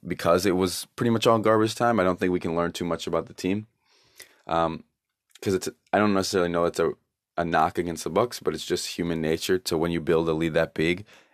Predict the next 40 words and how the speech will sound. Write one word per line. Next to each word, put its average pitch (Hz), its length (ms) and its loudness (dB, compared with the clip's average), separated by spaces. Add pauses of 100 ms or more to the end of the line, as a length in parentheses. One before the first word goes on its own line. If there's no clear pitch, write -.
(120)
and 87 180 2
the - 120 2
other 90 180 2
team 85 340 -2
isn't 87 340 0
giving 85 260 0
their 80 100 2
best 76 240 -4
effort, 110 380 0
that - 180 -2
you 87 160 -2
don't 82 240 -2
give 73 120 -6
your 76 100 -2
best 71 240 -8
effort. - 240 -10 (120)
It's 82 120 -6
very 87 500 4
difficult 80 500 -4 (240)
to - 80 -6
maintain 85 280 0
a 82 60 4
level 80 280 -2
of 76 80 -4
focus, 87 460 0
and 87 100 -2
the 82 40 -4
Bucks 80 340 -2
did, 76 320 0 (440)
um, - 240 -14 (680)
well 98 280 6
enough 90 260 2
to 87 80 -2
win. 80 220 -2 (1000)
But - 140 -4
that 107 180 4
first 101 280 0
half, 113 320 0 (380)
rotations 98 840 2
defensively, 98 760 -2